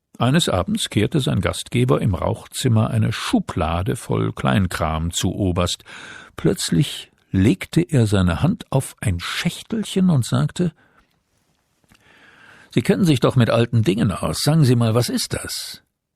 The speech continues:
Mein Freund öffnete das Schächtelchen und fand darin eine dünne Goldkette mit einem Anhänger.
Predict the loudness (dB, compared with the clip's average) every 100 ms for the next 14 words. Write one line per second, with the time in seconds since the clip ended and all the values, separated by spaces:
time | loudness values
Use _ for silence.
0 | _ _ _ _ _ _ _ _ _ _
1 | _ _ _ _ _ -6 -6 -4 -4 0
2 | 0 0 -4 -6 -4 0 -2 -2 -4 -2
3 | -4 -6 -6 -4 -6 -4 -2 -2 -2 -2
4 | -2 0 0 2 2 0 0 2 2 0
5 | 2 4 4 2 -2 -2 -2 -2 -8 -6
6 | -6 -4 -2 -2 -2 -4 -2 -4 -4 -8
7 | -8 -12 -12 -16